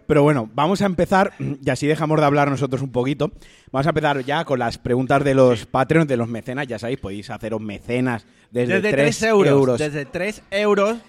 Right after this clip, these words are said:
Speaker 1: Desde
Speaker 2: hemos
Speaker 1: tres euros.
Speaker 2: eliminado el de un euro ya. Hemos
Speaker 1: Y
Speaker 2: dado muchas oportunidades.
Speaker 1: esta semana, obviamente,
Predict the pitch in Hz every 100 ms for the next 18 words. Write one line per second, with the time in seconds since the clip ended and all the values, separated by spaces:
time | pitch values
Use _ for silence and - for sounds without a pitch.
0 | _ - 127 135 147 151 - 143 156 185
1 | 165 175 175 139 143 139 135 131 151 123
2 | 110 147 _ _ _ _ _ _ _ _
3 | _ _ 117 123 143 160 175 135 151 139
4 | 127 117 110 104 107 139 165 151 147 156
5 | 175 180 127 135 143 160 - 185